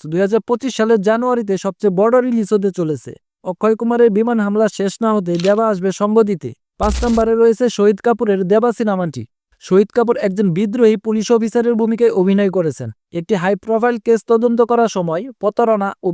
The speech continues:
বিশ্বাসঘাতকতার জাল উন্মোচন করবেন। রোশান অ্যান্ড্রুস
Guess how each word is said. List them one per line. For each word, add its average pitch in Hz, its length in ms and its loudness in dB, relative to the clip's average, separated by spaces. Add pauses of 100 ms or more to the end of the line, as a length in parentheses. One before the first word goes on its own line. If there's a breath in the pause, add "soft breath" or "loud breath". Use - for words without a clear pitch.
বিশ্বাসঘাতকতার 208 960 -2
জাল 202 240 0
উন্মোচন 233 480 0
করবেন। 151 340 0 (300)
রোশান 196 320 -2
অ্যান্ড্রুস 233 320 0